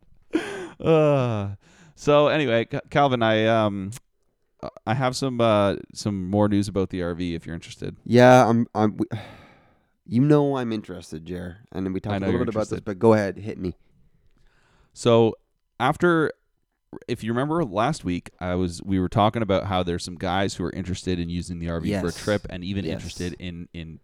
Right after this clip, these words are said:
Speaker 1: in paying some money. So,
Speaker 2: Yep.
Speaker 1: so I told this idea to Rudy. Obviously, nothing is confirmed yet.
Speaker 2: Yes.
Speaker 1: The next day, that baby <laughs> is getting towed to the shop to get the work done.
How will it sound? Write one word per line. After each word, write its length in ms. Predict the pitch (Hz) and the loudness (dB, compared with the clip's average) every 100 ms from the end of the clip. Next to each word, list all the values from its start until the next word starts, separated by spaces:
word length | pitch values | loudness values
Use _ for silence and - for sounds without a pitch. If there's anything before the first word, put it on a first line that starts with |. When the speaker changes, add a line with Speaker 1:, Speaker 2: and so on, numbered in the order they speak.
| - | -18
Speaker 1:
in 140 | 87 82 | -16 -12
paying 200 | 92 85 | -12 -10
some 140 | 80 | -12
money. 240 | 78 57 - _ _ | -14 -16 -20 _ _
So, 220 | - 110 104 - | 2 4 4 0
Speaker 2:
Yep. 60 | - | -2
Speaker 1:
so 180 | 104 - | -2 0
I 420 | 117 131 160 - - _ _ _ _ - | 2 2 2 -2 -4 _ _ _ _ -4
told 280 | - 127 127 | 2 2 2
this 180 | 117 110 | -2 -4
idea 340 | 101 95 98 104 | -6 -4 -2 -2
to 120 | 98 | -2
Rudy. 340 | 82 80 90 - | -4 -6 -8 -6
Obviously, 440 | 151 175 160 151 | -4 -2 -2 -4
nothing 300 | 113 110 117 | -4 -4 -4
is 140 | 104 - | -6 -6
confirmed 420 | 104 92 98 104 | -10 -8 -8 -2
yet. 260 | 139 180 _ _ _ 101 | -2 -2 _ _ _ -6
Speaker 2:
Yes. 160 | 85 | -4
Speaker 1:
The 60 | 107 | -2
next 280 | 135 - - | -2 -2 -2
day, 340 | 120 160 214 - _ 98 | 0 2 0 -4 _ -4
that 260 | 117 127 | -2 2
baby 280 | 135 135 139 | 2 2 0
<laughs> 80 | 127 | 0
is 380 | 120 101 110 - - | -2 -2 -6 -6 -2
getting 280 | 120 143 | 0 0
towed 420 | - 123 110 110 - | 2 4 6 4 2
to 140 | 135 | 2
the 100 | 131 | 2
shop 380 | - 113 104 - | 2 4 4 2
to 60 | 92 | -4
get 160 | 107 | -2
the 80 | 127 | 0
work 260 | 95 92 - | -2 -4 -6
done. 240 | - - | -10 -8